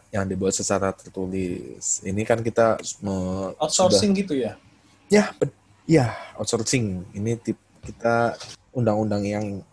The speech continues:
Speaker 1: pasal ini membahas tentang outsourcing. Kita mungkin butuh security, atau butuh cleaning service, atau butuh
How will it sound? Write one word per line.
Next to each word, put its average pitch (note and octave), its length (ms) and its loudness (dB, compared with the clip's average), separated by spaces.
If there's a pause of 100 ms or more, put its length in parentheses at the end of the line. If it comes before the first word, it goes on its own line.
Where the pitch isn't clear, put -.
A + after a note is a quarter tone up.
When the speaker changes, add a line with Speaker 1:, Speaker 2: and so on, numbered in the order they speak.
(160)
Speaker 1:
pasal A2 300 -2
ini C3 400 2
membahas G#2 400 0
tentang G#2 240 -4
outsourcing. G#2+ 560 -4 (880)
Kita G#2+ 640 0
mungkin A2 560 -4 (560)
butuh G2 240 -4
security, B2 1120 -2 (880)
atau G2+ 240 -2
butuh G2 340 -6
cleaning G2 380 -6
service, B2+ 840 0
atau G2 300 -6
butuh F#2+ 1300 -4